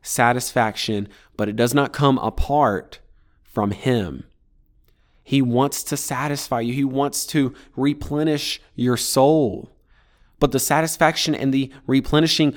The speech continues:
of our souls is only found in us living for God and honoring him with our lives. It is found in nothing else. It's a very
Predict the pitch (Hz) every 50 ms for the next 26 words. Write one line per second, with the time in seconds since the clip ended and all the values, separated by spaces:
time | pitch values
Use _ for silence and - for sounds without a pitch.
0 | 156 - - 127 120 - - - 127 151 175 160 151 139 - - - 143 151 160
1 | 151 131 123 - - - 143 131 139 - - 143 147 156 165 170 170 170 165 160
2 | 156 - - 151 143 156 170 165 147 139 131 120 - - 143 139 127 - 147 156
3 | 156 - - - _ _ _ _ _ - 113 113 120 135 156 175 160 143 147 135
4 | 131 131 127 - - - _ - - 143 131 127 127 123 139 160 165 127 92 -
5 | - - - _ _ _ - - - 135 131 - 123 139 156 175 180 160 147 131
6 | 123 120 127 123 131 139 139 135 131 143 135 120 120 117 135 160 165 135 98 -
7 | - - - - - - - _ _ _ _ 135 131 135 135 - - 143 147 147
8 | 147 135 131 123 120 120 - _ _ - 117 123 131 135 - 156 143 139 104 113
9 | 127 117 90 73 - - - - - - - - _ _ _ _ _ _ _ _
10 | _ _ _ _ _ _ _ _ - - 120 - 123 113 127 135 139 135 123 -
11 | -